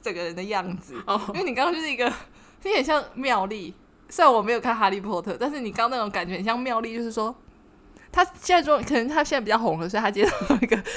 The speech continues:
Speaker 1: 比较正派的角色。<laughs> 你好像记者之类的。
Speaker 2: 哦。
Speaker 1: 好好笑哦。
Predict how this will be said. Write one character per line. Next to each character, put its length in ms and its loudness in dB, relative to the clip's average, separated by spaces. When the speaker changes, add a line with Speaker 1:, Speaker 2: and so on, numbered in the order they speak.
Speaker 1:
比 60 -2
较 80 4
正 340 0
派 260 -2
的 160 0
角 120 -6
色。 220 -10
<laughs> 220 -8
你 60 -2
好 140 10
像 100 2
记 240 -8
者 280 -4
之 260 -6
类 160 0
的。 120 -2
Speaker 2:
哦。 140 -2
Speaker 1:
好 160 4
好 120 2
笑 380 -2
哦。 180 -6